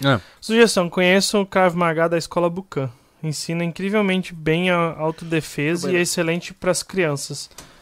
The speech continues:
Speaker 2: Não é uma propaganda, é uma indicação.
Speaker 1: Legal, obrigado, cara. É,
Speaker 2: Vamos pos-, pesquisar sobre isso.
Speaker 1: é, eu,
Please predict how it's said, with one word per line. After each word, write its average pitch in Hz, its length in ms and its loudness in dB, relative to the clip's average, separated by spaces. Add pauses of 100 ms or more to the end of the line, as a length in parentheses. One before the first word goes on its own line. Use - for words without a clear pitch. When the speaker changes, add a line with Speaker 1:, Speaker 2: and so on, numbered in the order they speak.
(140)
Speaker 2:
Não 180 120 6
é 208 60 8
uma 220 100 8
propaganda, 220 500 2
é 226 40 4
uma 220 120 2
indicação. 202 500 -6 (380)
Speaker 1:
Legal, 180 420 8
obrigado, 170 380 6
cara. 139 260 6
É, 117 360 4
Speaker 2:
Vamos 185 180 -2
pos-, - 240 -12
pesquisar 165 460 0
sobre 139 340 -10
isso. - 260 -8
Speaker 1:
é, 143 200 4
eu, 165 760 4